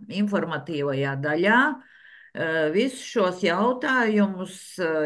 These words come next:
jeb atbildes uz šiem jautājumiem jau gatavot uz budžeta komisiju. Mēs tā kā tā tur atdursimies, ja ne uz visiem, bet uz daudziem jautājumiem. Tur, ā,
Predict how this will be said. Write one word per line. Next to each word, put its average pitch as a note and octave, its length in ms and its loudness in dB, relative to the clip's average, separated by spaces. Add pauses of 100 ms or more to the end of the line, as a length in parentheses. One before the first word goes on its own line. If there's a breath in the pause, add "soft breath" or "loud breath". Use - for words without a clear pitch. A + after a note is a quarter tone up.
jeb D#3+ 320 -4
atbildes A#3 960 4
uz F#3 160 -2
šiem E3 300 0
jautājumiem G#3 800 2
jau E3+ 160 0
gatavot G3 720 0
uz D3 160 -2
budžeta G3 480 4
komisiju. C#4+ 840 0 (400 loud breath)
Mēs A3+ 340 0
tā A3+ 160 4
kā G#3 160 4
tā C#4+ 200 4 (120)
tur G3 240 2
atdursimies, A#3+ 1120 0
ja G3 100 4
ne G3 160 2
uz F#3+ 240 2
visiem, B3 640 0
bet F#3+ 240 2
uz D#3 140 -4
daudziem A3+ 580 2
jautājumiem. A3+ 1080 0 (500 loud breath)
Tur, C4 240 4
ā, F#3+ 1160 2